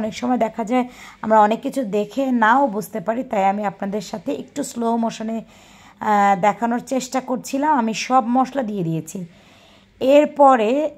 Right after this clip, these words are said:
একটু ভাজা মশলা আমি আলাদা করে গুঁড়ো করে রেখেছিলাম, যেমন সেটা বলবো আমি,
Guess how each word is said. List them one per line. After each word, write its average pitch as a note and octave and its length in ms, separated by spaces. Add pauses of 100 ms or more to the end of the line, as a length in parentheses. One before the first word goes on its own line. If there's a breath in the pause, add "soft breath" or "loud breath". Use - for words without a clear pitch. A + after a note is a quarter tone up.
(160)
একটু - 200 (160)
ভাজা G#3+ 380
মশলা B3 280 (100)
আমি A#3 100 (100)
আলাদা G3+ 280
করে A#3+ 140 (120)
গুঁড়ো A3+ 220 (120)
করে A#3+ 180 (120)
রেখেছিলাম, A3+ 540 (760 loud breath)
যেমন G#3 340 (120)
সেটা G#3+ 240 (220)
বলবো G#3+ 240 (140)
আমি, G#3 160